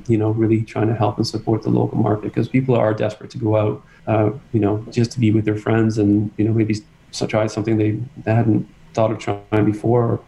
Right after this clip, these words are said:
supporting some of the local artists that, you know, definitely would need it at this time as well. So we'll, we'll play with that organically, and we have the new arena that's gonna be opening during the summer, um, the Etihad Arena, which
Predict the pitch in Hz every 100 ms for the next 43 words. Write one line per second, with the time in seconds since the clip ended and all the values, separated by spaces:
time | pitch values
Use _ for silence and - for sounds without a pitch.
0 | - - - - - - 107 107 110 110
1 | 104 104 110 104 113 - 104 107 107 117
2 | 113 120 - 113 104 107 - - - 117
3 | 117 117 120 123 113 - 117 120 - -
4 | - - 127 120 113 135 123 123 - 131
5 | 120 117 113 110 120 113 110 110 113 117
6 | 113 113 113 113 110 110 107 113 110 110
7 | 107 - 110 113 110 107 107 - - 117
8 | 110 110 107 107 104 104 - 104 104 104
9 | 107 104 104 101 104 104 110 - 107 110
10 | 101 101 104 101 101 - -